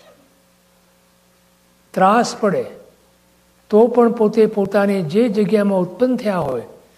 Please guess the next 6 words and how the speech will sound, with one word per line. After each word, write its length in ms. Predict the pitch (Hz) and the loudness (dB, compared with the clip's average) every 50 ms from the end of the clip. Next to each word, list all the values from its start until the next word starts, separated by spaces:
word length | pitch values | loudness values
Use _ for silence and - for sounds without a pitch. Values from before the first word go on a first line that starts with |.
| _ _ _ _ | _ _ _ _
ત્યાંથી 340 | - 196 180 180 170 196 196 | -6 -4 -2 -2 -2 -2 -4
પોતે 380 | 185 196 190 170 - 185 160 151 | -4 -4 -6 -4 -4 -4 -4 -4
હલી 360 | - - 143 151 190 240 247 | -6 -4 -2 2 4 4 4
ન 100 | 220 - | 4 2
શકે, 460 | - - 180 160 - - - - - _ _ _ _ _ _ _ _ _ _ _ _ _ _ _ _ _ _ _ _ | 0 -2 -6 -8 -8 -10 -18 -20 -20 _ _ _ _ _ _ _ _ _ _ _ _ _ _ _ _ _ _ _ _
ત્યાંથી 320 | - 190 180 - 202 185 | -2 -2 0 0 0 -2